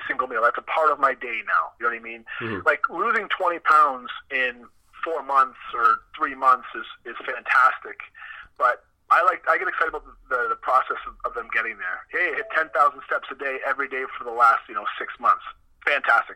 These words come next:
Speaker 1: That's awesome. That's what I like to hear.
Speaker 2: You had mentioned before you had incorporated everything into your program. So if, even if they have one thing,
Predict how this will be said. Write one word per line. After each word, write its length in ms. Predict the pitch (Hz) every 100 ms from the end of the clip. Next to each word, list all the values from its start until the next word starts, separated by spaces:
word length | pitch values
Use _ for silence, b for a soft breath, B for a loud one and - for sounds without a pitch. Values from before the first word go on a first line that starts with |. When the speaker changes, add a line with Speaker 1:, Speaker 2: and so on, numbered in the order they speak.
| -
Speaker 1:
That's 160 | - 127
awesome. 380 | 110 - - -
That's 160 | 127 -
what 140 | 120
I 20 |
like 140 | 110 -
to 80 | 107
hear. 240 | 104 - _ _ - - _ _ _ -
Speaker 2:
You 240 | 131 131 123
had 100 | 110
mentioned 260 | 107 104
before 280 | 98 110 98
you 140 | 95
had 280 | 95 90 98 - -
incorporated 720 | 113 101 110 101 95 92 90 82
everything 420 | 107 98 95 95 90
into 220 | 90 92
your 120 | 85
program. 460 | - 98 90 85 82
So 200 | 92 87
if, 180 | 85
even 240 | - 117 107
if 80 | 95
they 140 | 90
have 300 | 92 87 85
one 440 | 90 95 95 92
thing, 540 | 87 - 90 90 87